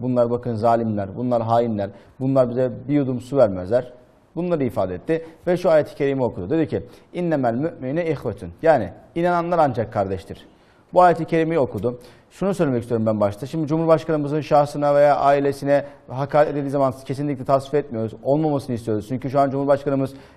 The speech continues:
e, milletin temsil, en yüce temsil makamıdır hocam. E, Cumhurbaşkanı'na yapılan bir hakaret, onu sevsek de sevmesek de veya siyasi görüşünü benimseyelim veya benimsemeyelim hiç fark etmez.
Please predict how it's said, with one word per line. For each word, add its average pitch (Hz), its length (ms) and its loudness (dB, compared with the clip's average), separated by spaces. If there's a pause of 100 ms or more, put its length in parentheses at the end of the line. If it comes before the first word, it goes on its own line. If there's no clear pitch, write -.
e, 113 180 2
milletin 120 360 0
temsil, 135 400 -2
en 147 160 0
yüce 147 300 4
temsil 147 280 -2
makamıdır 120 460 2
hocam. 113 220 0 (400)
E, 110 200 0
Cumhurbaşkanı'na 151 480 2
yapılan 147 280 0
bir 156 40 4
hakaret, 147 360 4 (140)
onu 147 180 0
sevsek 156 520 -2
de 131 160 0
sevmesek 151 560 -2
de 101 160 -2 (240)
veya 135 240 8
siyasi 147 540 4
görüşünü 151 380 0
benimseyelim 160 460 0
veya 160 220 4
benimsemeyelim 139 500 -2
hiç 151 160 -8
fark 143 220 2
etmez. 104 300 -6